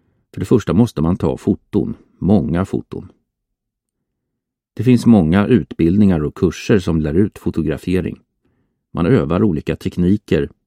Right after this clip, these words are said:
och får veta hur fotografer jobbar. Man kan också vara assistent åt någon som arbetar som fotograf.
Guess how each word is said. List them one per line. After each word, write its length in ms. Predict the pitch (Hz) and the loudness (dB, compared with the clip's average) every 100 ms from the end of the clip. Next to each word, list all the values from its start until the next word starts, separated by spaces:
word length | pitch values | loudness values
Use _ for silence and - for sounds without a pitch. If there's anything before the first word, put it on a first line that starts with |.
| _ | _
och 140 | - 95 | -14 0
får 120 | 104 | 2
veta 360 | 110 80 - 80 | 2 0 -2 -2
hur 220 | 90 85 | 0 -2
fotografer 600 | - - 90 73 - - | -4 -2 -2 -2 -6 -4
jobbar. 380 | 85 101 - - _ _ _ _ _ _ _ - _ _ _ | -2 -2 -4 -16 _ _ _ _ _ _ _ -20 _ _ _
Man 200 | - 104 | -6 0
kan 100 | 120 | 2
också 220 | 85 - | 2 0
vara 220 | 95 101 | -2 0
assistent 800 | 95 123 - - 104 131 - - - | 0 -2 -4 -2 2 2 -2 -12 -10
åt 180 | 110 | -4
någon 220 | 95 82 73 | -2 -2 -2
som 160 | 80 | -4
arbetar 420 | 78 60 62 - | -4 -6 -8 -8
som 160 | 92 101 | -6 -6
fotograf. 680 | - 101 101 - - - | -6 -8 -6 -8 -10 -18